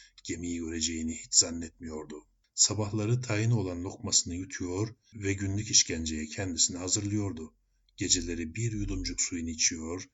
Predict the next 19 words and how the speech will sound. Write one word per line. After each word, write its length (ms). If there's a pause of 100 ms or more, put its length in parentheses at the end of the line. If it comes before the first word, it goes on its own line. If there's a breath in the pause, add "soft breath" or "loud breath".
(160 soft breath)
ertesi 420
günkü 320
azabına 600
tahammül 540
gücünü 300
yenilemek 600
için 320
uyumaya 400
çalışıyordu. 720 (280)
Bisküvisi 540
ve 100
suyu 260
ile 280
adeta 540
daha 240
kaç 280
gün 140
yaşayabileceğini 840
hesaplamıştı. 840